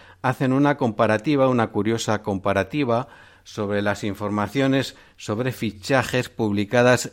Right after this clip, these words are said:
en enero de dos mil veinte, eh, durante la ventana de fichaje de invierno, eh, de aquella época. Y, eh, la comparativa va sobre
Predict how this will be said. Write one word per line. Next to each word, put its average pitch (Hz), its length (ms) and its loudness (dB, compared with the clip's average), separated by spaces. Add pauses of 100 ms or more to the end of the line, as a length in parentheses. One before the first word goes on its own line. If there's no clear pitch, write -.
en 110 400 0 (260)
enero 113 600 2
de 104 160 4
dos 95 160 0
mil 104 200 0
veinte, 107 480 -2 (500)
eh, 98 360 0
durante 101 600 0
la 101 180 0
ventana 104 680 -2
de 104 200 -4
fichaje 101 580 -2
de 92 100 -2
invierno, 101 560 0 (280)
eh, 87 180 -4
de 85 140 -2
aquella 80 340 -2
época. 76 360 -14 (440)
Y, 117 420 -6 (360)
eh, - 160 -8
la 123 120 2
comparativa 127 600 4
va 151 180 8
sobre 151 540 2